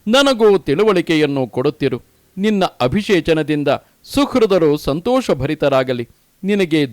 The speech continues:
ದುಃಖವನ್ನು ಉಂಟು, ದುಃಖವನ್ನು ಉಂಟು ಮಾಡುವ ಇಚ್ಛೆಯುಳ್ಳ ದುರ್ಜನರು ಭಯಗೊಂಡು ಹತ್ತು ದಿಕ್ಕುಗಳಿಗೂ ಪಲಾಯನ ಮಾಡಲಿ. ನೀನು ಪಟ್ಟಾಭಿಷಿಕ್ತನಾಗಿ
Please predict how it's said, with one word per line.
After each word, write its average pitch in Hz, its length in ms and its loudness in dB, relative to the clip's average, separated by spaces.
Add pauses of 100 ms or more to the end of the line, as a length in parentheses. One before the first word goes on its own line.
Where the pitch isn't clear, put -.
ದುಃಖವನ್ನು 175 540 0
ಉಂಟು, 165 340 -2
ದುಃಖವನ್ನು 160 420 0
ಉಂಟು 160 320 -2
ಮಾಡುವ 151 320 2
ಇಚ್ಛೆಯುಳ್ಳ 135 580 -2 (460)
ದುರ್ಜನರು 185 640 2
ಭಯಗೊಂಡು 147 580 -2 (400)
ಹತ್ತು 247 400 0
ದಿಕ್ಕುಗಳಿಗೂ 165 640 0
ಪಲಾಯನ 143 520 -2
ಮಾಡಲಿ. 127 440 -4 (460)
ನೀನು 202 360 2
ಪಟ್ಟಾಭಿಷಿಕ್ತನಾಗಿ 160 1200 0